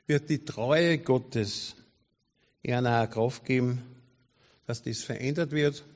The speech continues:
und dass sie durchhalten bis zum Ende. Aber nach der Einleitung,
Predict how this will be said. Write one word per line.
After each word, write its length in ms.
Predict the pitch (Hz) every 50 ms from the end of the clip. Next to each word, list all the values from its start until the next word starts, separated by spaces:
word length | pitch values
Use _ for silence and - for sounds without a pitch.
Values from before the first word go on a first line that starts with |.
| -
und 140 | - 117 -
dass 180 | 117 117 - -
sie 100 | 127 -
durchhalten 800 | - 123 127 135 131 - 131 117 117 117 - 113 107 110 110 - - - _ _ _ _ _ _ _ _ _ _ _ _ _ _ _ _ _ _ _ _
bis 220 | - 117 - -
zum 160 | - 127 131
Ende. 420 | 95 92 90 92 87 92 92 90 87 - _ _ _ _ _ _ _ _ _ _ _ _ _ _ _ _ _ _ _ _ _ _ _ _ _ _ _ _ _ _ _ _ _ _ _ _ _ _ - - - - _ _ _ _ _ -
Aber 140 | 120 123 120
nach 200 | 123 131 127 -
der 180 | - 156 151
Einleitung, 840 | 131 127 151 156 151 143 131 131 135 - 147 147 160 170 165 160 151